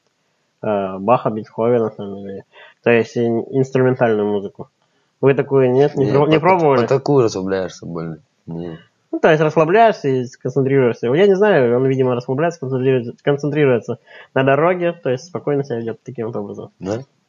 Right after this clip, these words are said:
Speaker 1: Ну, вы нет, да?
Speaker 2: Чё мы быстро, что мы? Да даже с утра просыпаешься, вот, на работу опаздываешь, всё, вот, вот твоё умение уже, вот, я еду, допустим, по Юрию Смирнову, у меня только вот так получается ездить в шашки.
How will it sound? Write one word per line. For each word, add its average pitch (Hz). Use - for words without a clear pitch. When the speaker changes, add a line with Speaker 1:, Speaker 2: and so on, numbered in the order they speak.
Speaker 1:
Ну, 131
вы 165
нет, 127
да? 143
Speaker 2:
Чё 123
мы 107
быстро, 90
что 85
мы? 80
Да 110
даже 117
с 110
утра 117
просыпаешься, 101
вот, 80
на 101
работу 107
опаздываешь, 92
всё, 92
вот, 82
вот 87
твоё 104
умение 113
уже, 98
вот, 90
я 104
еду, 107
допустим, 95
по 92
Юрию 98
Смирнову, 98
у 85
меня 85
только 80
вот 78
так 135
получается 82
ездить 82
в -
шашки. -